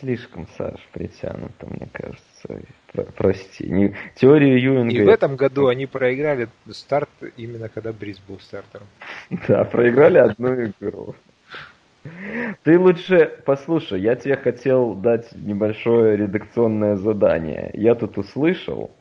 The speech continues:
Speaker 1: что про Football Focus то ли в этом, то ли в прошлом году, ну вот в ра-, буквально в последний год, проводили какое-то большое исследование как раз на нашу любимую тему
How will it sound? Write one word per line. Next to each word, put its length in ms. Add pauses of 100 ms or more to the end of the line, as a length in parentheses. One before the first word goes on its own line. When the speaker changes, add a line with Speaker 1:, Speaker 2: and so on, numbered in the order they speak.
(540)
Speaker 1:
что 580
про 580
Football 460 (100)
Focus 400 (960)
то 140
ли 120
в 100
этом, 320
то 120
ли 100
в 60
прошлом 440
году, 260
ну 140
вот 140
в 80
ра-, 120
буквально 600
в 80 (180)
последний 540
год, 420 (360)
проводили 480
какое-то 300
большое 640
исследование 880
как 100
раз 240
на 100
нашу 840
любимую 600
тему 680